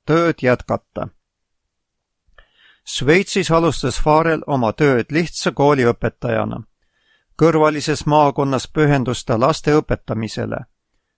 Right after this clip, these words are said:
Tavaliste õppeainete kõrval tutvustas ta ettevaatlikult ka piiblitõdesid. Ta lootis laste kaudu pääseda nende vanemateni. Leidus ka neid, kes uskusid, kuid preestrid astusid vahele,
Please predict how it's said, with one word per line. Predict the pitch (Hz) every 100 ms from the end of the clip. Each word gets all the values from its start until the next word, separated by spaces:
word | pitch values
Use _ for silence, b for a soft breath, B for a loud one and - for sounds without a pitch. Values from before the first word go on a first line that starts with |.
| _
Tavaliste | 151 143 143 139 - 135
õppeainete | 139 - 139 139 135 - 135
kõrval | 143 143 139 110
tutvustas | 143 - 135 135 - 135 120 - -
ta | 127 139
ettevaatlikult | - - 135 143 - 139 - 147
ka | - 147
piiblitõdesid. | 170 156 147 156 185 156 107 - - _ _ _ _ _ _ - _ _ _ -
Ta | 131
lootis | 131 151 165 170 -
laste | 160 170 - 143
kaudu | 135 120 113
pääseda | 107 135 151 - 143 139
nende | 143 151 160
vanemateni. | 147 120 101 98 - 104 113 120 _ _ _ _ _ -
Leidus | 117 110 123 -
ka | -
neid, | 147 175 135 - - _ -
kes | 170 -
uskusid, | 151 139 - 117 127 107 _ _ _ _
kuid | - 214 -
preestrid | - 147 165 - - 160
astusid | 139 139 - 151 - 151 -
vahele, | 117 113 110 113 113